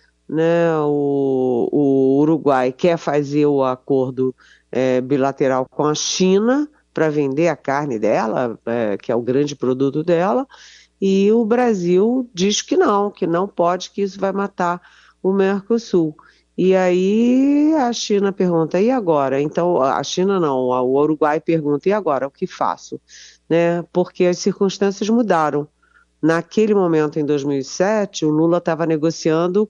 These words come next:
com o presidente Tabaré Vázquez, que era de esquerda como ele.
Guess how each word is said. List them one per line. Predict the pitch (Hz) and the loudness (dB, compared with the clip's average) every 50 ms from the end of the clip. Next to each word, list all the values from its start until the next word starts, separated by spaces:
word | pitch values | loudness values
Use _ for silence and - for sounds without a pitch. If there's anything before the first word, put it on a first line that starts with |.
| _ - | _ -2
com | 190 170 170 175 185 202 226 - _ - - - _ _ _ - | 0 2 2 4 2 0 -2 -4 _ -20 -20 -20 _ _ _ -2
o | - 175 175 180 185 | 0 2 2 2 2
presidente | 180 - 196 170 180 185 175 190 160 151 165 165 165 170 175 180 175 - - - 190 175 170 165 160 160 156 151 151 147 151 147 143 143 - | 0 -2 0 0 0 0 0 -2 -2 0 0 0 2 2 0 -2 -2 -6 -4 -2 0 0 2 2 2 2 2 2 2 2 2 2 0 -2 -2
Tabaré | - 151 143 131 151 143 143 139 143 143 | -2 -2 -2 0 -2 -2 0 0 0 -2
Vázquez, | 139 147 143 135 135 147 156 - - - 208 202 | -2 -2 -2 -2 -2 -4 -6 -8 -8 -8 -8 -8
que | - - - 233 220 185 | -8 -4 -2 0 2 2
era | 160 156 156 165 196 202 | 2 2 0 -2 -2 -4
de | 175 196 | -4 -4
esquerda | 240 240 - - - 175 165 170 170 180 190 | -4 -4 -4 -2 0 0 0 0 0 -2 -4
como | - - 214 220 269 302 294 | -2 -2 -2 0 0 2 2
ele. | 208 180 170 156 139 143 | 2 2 2 0 -2 -4